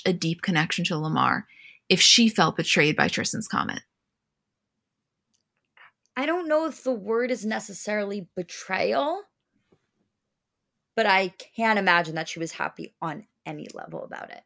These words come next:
Speaker 1: Yeah. It's just beneath them. I mean, this is, like, reality television stuff. This is what we see from Too Hot to Handle contestants on TikTok.
Speaker 2: That's exactly what I'm saying. Like, no matter what you think of the Kardashians, you could think they're the trashiest family in the entire world, and I've definitely heard people bring that up.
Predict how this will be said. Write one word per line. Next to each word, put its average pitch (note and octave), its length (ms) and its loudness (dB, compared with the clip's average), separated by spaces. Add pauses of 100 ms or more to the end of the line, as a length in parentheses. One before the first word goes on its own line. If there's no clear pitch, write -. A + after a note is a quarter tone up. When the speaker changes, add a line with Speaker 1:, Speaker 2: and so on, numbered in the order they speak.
Speaker 1:
Yeah. - 240 -8 (280)
It's A3 120 4
just - 180 0
beneath A#3+ 380 6
them. - 180 0
I E3+ 40 2
mean, G3 120 6
this B3+ 140 4
is, D#4 80 0
like, D#4 140 0
reality G#3 440 6
television F3+ 460 2
stuff. - 260 0
This B3+ 140 6
is D4+ 120 2
what C#4+ 80 6
we A3+ 100 6
see G3 180 6
from F3+ 240 0 (260)
Too G#3+ 180 8
Hot F3+ 160 8
to F3+ 80 2
Handle D#3 260 2
contestants - 500 2
on C#3 120 2
TikTok. - 540 -4 (460)
Speaker 2:
That's C4 220 2
exactly C4+ 420 2
what B3+ 140 0
I'm A3+ 100 2
saying. G3+ 380 0
Like, E3+ 380 -6
no G3 360 0
matter B3 320 4
what G#3+ 240 2
you A#3 120 -2
think A3 240 -2
of G3 80 -6
the G3+ 80 -2
Kardashians, F#3+ 640 0
you G3 160 -6
could C4 160 -6
think A3+ 160 -2
they're G#3+ 100 -2
the F#3+ 100 -6
trashiest G3 600 -2
family F3+ 360 0
in F3 60 -4
the F3+ 120 -4
entire E3+ 360 0
world, F3+ 240 2
and F3+ 80 0
I've E3+ 160 -2
definitely F3+ 320 -2
heard F3 280 -2
people F3 220 -10
bring E3+ 220 -2
that D#3 140 -6
up. G3 260 2